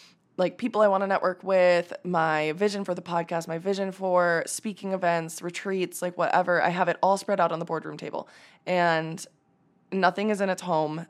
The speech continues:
<laughs> and I feel chaotic because of it. It's like,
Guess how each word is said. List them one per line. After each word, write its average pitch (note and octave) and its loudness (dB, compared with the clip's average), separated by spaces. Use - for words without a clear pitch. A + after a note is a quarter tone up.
<laughs> - -12
and A#3+ 2
I F#3+ 6
feel F3 -2
chaotic F#3+ 4
because F3+ -6
of D#3+ -4
it. - 0
It's E3+ -4
like, D#3+ -4